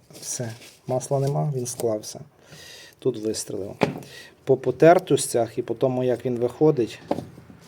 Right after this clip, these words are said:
по тому, як він виходить,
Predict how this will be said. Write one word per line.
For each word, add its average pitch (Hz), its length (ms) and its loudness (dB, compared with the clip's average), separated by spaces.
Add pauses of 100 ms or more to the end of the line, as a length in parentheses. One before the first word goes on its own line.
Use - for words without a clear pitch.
(3250)
по 113 160 -8
тому, 117 380 -2
як 110 220 -4
він 113 140 -4
виходить, 113 680 -2